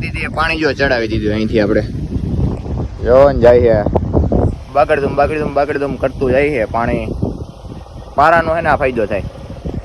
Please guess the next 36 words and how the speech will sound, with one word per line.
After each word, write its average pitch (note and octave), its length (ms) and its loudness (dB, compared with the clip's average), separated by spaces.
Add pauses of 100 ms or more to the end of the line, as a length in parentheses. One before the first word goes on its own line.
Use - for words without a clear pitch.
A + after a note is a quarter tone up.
(160)
ગાય A#2 260 4
ગાય C3 220 4
ને B2 140 0
જો A#2+ 80 6 (320)
જાય A2 200 6
છે. G2 80 0 (1300)
તો A2 100 6 (1200)
બે C3+ 180 -2
દિવસ, D3 340 2
બે D3+ 100 4
ત્રણ D3+ 240 0
દિવસ D#3 180 2
તો C3+ 120 4
હજી C#3+ 180 -2 (400)
લાગી C#3 240 4
જ C3 100 -8
જાય, D3 220 4 (240)
ઓરવી C3 260 2
દેવું B2+ 220 4
ત્યાં. A#2+ 180 -2 (160)
પછી A#2 320 -6 (540)
જેવી C3+ 320 0
લાઇટ, D3 220 0 (640)
કારણ C3 240 -2
કે C3+ 60 0 (260)
કેવરા D3+ 340 0
બહુ, D3+ 200 0
તમને C#3+ 200 -2
તો C3+ 140 0
ખબર C3+ 280 2
છે, C3 180 2
બધાયને B2+ 320 0 (160)
ચાલુ C3+ 280 2
હોય B2+ 200 2
પાણી, B2 240 2
એટલે A#2+ 160 6